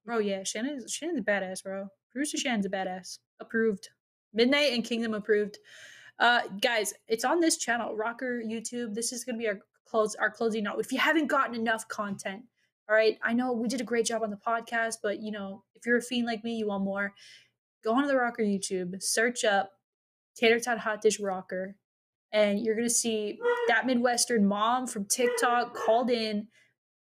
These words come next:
showed the guys how to make tater tot hot dish, and they done did it.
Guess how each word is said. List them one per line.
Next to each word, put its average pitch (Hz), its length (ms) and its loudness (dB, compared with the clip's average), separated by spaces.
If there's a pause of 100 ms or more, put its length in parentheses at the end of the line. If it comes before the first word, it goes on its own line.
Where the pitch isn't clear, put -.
(320)
showed 240 380 8
the 269 60 0
guys 254 260 0
how 226 140 -2
to 226 60 0
make 247 200 0
tater 480 220 2
tot 247 200 -2
hot 220 220 0
dish, 208 460 0 (840)
and 226 160 6
they 214 100 4
done 202 340 -2
did 196 180 0
it. 190 220 -8